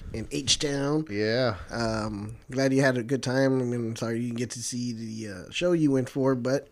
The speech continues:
Speaker 1: <clears throat> you know, it is what it is. I mean, at least you still made the best of it.
Speaker 2: Mm-hmm.
Speaker 1: You know, uh, got to visit a little bit more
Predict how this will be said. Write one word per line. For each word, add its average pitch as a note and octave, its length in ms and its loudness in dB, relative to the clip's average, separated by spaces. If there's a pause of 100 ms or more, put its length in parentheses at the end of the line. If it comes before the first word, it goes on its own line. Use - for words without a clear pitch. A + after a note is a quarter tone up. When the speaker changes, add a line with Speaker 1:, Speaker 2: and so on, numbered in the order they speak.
Speaker 1:
<clears throat> - 80 0
you D#3 320 6
know, C#3+ 180 6
it C#3+ 100 6
is D3 180 6
what D#3+ 140 10
it D#3 120 10
is. C#3+ 320 4
I C3 120 4
mean, A#2+ 200 0
at A#2 100 0
least B2+ 200 -2
you B2+ 60 -4
still B2 180 -2
made A#2+ 320 -2
the A2+ 80 -4
best A2+ 300 -2
of A2+ 100 -2
it. A#2+ 220 -2
Speaker 2:
Mm-hmm. A#2+ 220 -6 (460)
Speaker 1:
You A2 120 -6
know, G#2 180 -4
uh, G#2 100 -6 (680)
got A2 160 -8
to A2+ 120 -10
visit A2 320 -4
a A2 40 -4
little A2+ 180 -4
bit A#2 80 -4
more A2+ 340 -4